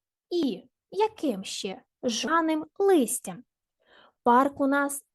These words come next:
теж який великий, але ліс ще більший. Також бачимо протиставний сполучник «але», перед ним ставляється кома. Пригадаємо з вами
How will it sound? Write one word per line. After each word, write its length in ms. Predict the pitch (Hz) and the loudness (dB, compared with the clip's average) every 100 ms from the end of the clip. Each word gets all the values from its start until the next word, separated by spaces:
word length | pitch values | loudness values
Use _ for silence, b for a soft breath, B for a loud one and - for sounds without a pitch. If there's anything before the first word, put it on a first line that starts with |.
| _ | _
теж 540 | 381 381 320 233 - - | 0 2 2 0 -6 -12
який 560 | 302 339 339 - 240 233 | -4 -2 -2 -2 -2 2
великий, 760 | 285 311 277 - 190 - - _ _ _ _ - | 2 4 2 0 -6 -14 -18 _ _ _ _ 0
але 260 | 233 208 185 | 2 2 0
ліс 540 | 214 370 571 - - _ _ | 4 6 4 0 -8 _ _
ще 540 | - - - - 233 247 | -14 -12 -10 0 4 4
більший. 880 | 196 226 254 220 - - 196 - b b | 4 4 4 4 0 -4 -6 -8 b b
Також 360 | - 247 240 220 | 4 4 4 2
бачимо 380 | 233 220 - 208 | 2 2 -2 -4
протиставний 760 | 233 240 208 - 220 277 415 | -2 -2 -2 0 2 2 2
сполучник 720 | 427 - 202 240 269 269 254 - | -2 -4 0 0 2 -2 -4 -2
«але», 320 | 233 226 196 - | 2 2 2 0
перед 260 | 220 202 | -2 -2
ним 260 | 190 233 403 | -4 -4 -2
ставляється 880 | - - 190 196 208 208 - 247 254 _ | -6 -8 -8 -4 -6 -4 -2 -2 -2 _
кома. 400 | - 285 180 - _ _ _ _ _ _ _ _ _ _ _ _ _ _ _ _ _ _ _ _ _ | 4 4 4 -4 _ _ _ _ _ _ _ _ _ _ _ _ _ _ _ _ _ _ _ _ _
Пригадаємо 760 | 415 427 427 427 359 302 262 254 | 6 6 6 6 6 6 6 4
з 100 | 262 | 2
вами 420 | 302 392 415 | 4 6 4